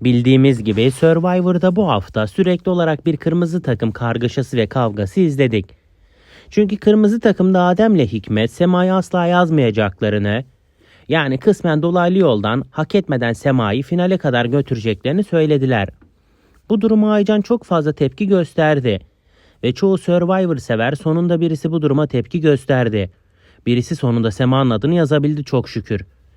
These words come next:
Yoksa hak etmeden finale kadar düelloya bile girmeden gidecekti derken bazıları ise Aycan'ın tamamen haksız olduğunu, zamanında Adem onu koruyarak Yağmur'u,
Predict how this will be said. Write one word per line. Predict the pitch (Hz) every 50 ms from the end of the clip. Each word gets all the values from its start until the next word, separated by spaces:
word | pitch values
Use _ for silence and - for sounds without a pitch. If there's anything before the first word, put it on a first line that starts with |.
| _ _ _ _ _ _
Yoksa | - 127 143 - - - 156
hak | 143 131 -
etmeden | 180 156 - 151 131 135 131 127
finale | - 143 143 143 151 170 160
kadar | - 127 110 107 113 120 117
düelloya | 123 139 156 160 160 147 127 123 117
bile | 117 117 123
girmeden | 143 160 139 113 107 127 160 180 190
gidecekti | 165 151 151 156 139 151 151 135 - - 123 127
derken | 156 170 170 156 - - 110 101 110 131 135 - _ _ _ _ - _
bazıları | 151 180 185 190 185 180 202 214 208 202 202
ise | 147 107 95 - 117 110 113 143 - - _ - -
Aycan'ın | 117 131 135 135 151 165 160 165
tamamen | - 165 170 175 180 190 190 180
haksız | 170 170 165 - - 185 170 175
olduğunu, | 170 147 127 110 98 113 107 101 101 101 113 131 - _ _ _ _ _ _ - - - _
zamanında | - 113 107 113 113 117 120 123 127 123 135
Adem | 135 135 131 123 143 135 135
onu | 135 139 131
koruyarak | - - 127 123 131 143 151 147 131 107 98 101 117 - - _ _ _
Yağmur'u, | 117 120 127 123 127 123 120 117 113 107 104 107 104 98 98 95